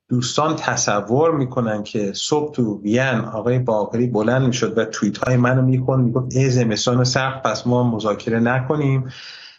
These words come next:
یه فکر کنم نسبت به فهم اوضاع احوال وین کمی دچار توهم بودن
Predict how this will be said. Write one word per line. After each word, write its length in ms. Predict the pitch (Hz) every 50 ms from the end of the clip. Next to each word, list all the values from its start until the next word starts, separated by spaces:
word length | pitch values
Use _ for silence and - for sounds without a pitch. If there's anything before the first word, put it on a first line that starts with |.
| _ _ _ 196
یه 460 | 196 208 214 226 226 233 247 262 -
فکر 220 | - - 233 226
کنم 480 | - - 220 220 214 214 208 - - - - - _ _ _ _ _ _ _ - - _ -
نسبت 480 | 147 147 151 139 151 - 180 175 175 175
به 80 | 151
فهم 400 | 143 147 - 151 139 131 123 143
اوضاع 440 | 143 107 120 131 123 120 127 120 120
احوال 340 | 120 117 120 - 127 120 117
وین 420 | 113 113 117 127 135 147 156 156
کمی 420 | 151 - - 160 156 160 165 160 160
دچار 560 | 160 160 135 131 123 - - 143 139 139 147 131 - 151 147 - - - _
توهم 600 | - - 127 117 113 113 113 117 139 147 147 135
بودن 380 | 113 104 98 98 95 92 92